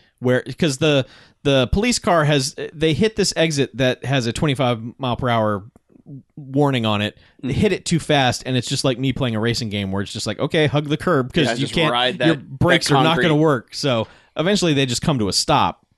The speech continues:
Speaker 1: because they
Speaker 2: Mm-hmm.
Speaker 1: fucked up their car. And <laughs> they launch Christian Slater at this area where they are,
Speaker 2: Mm-hmm.
Speaker 1: and he goes up, like, one of the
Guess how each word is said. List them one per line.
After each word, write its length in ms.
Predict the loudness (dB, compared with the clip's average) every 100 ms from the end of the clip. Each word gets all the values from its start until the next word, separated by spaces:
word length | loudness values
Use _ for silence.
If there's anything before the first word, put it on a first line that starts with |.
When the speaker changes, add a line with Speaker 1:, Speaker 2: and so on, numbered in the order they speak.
| _
Speaker 1:
because 400 | -6 -4 -4 -6 -4
they 160 | -2 -2
Speaker 2:
Mm-hmm. 180 | -4
Speaker 1:
fucked 320 | -6 -6 -4 -4
up 100 | -4
their 120 | -4
car. 400 | 0 2 2 -4 -12 -20 _ _ _ -6
And 640 | -2 0 0 -2 -4 -10 -16 _ _ -8
<laughs> 80 | -8 -10 -20 -20 _ _ _ -20 -20 -20 -2
they 120 | 0
launch 540 | 2 2 2 2 -2 -6 -16 -14
Christian 340 | -4 -2 -2 -6
Slater 500 | -2 0 2 0 -2
at 180 | -4 -4 -6
this 440 | -4 -4 -4 -6 0
area 440 | 2 4 4 2
where 180 | 0 0
they 140 | 0 2
are, 360 | 2 2 -2 -4
Speaker 2:
Mm-hmm. 260 | -6 -6 -8 -4
Speaker 1:
and 440 | 0 0 0 -4
he 640 | -6 -2 0 2 0 -2 -10 _ _ _ _ _ _ -4
goes 240 | 0 2
up, 180 | 0 -2 -12 -18
like, 340 | -4 -2 -2
one 180 | 0 0
of 60 | 2
the 280 | 0 0